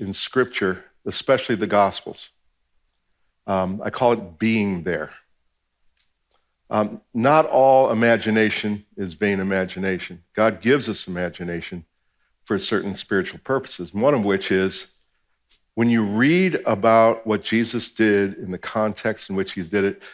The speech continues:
just, just try this. Imagine being there. Just go,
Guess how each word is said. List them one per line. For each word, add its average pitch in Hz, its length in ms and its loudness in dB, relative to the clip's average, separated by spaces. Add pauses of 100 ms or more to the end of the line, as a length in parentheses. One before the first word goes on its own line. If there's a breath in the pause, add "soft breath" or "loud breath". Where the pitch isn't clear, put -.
(120 loud breath)
just, - 400 -2
just 165 200 -2
try 160 260 2
this. 90 320 -4 (960)
Imagine 127 580 2
being 95 400 0
there. 82 220 -6 (580)
Just - 200 -6
go, 117 200 2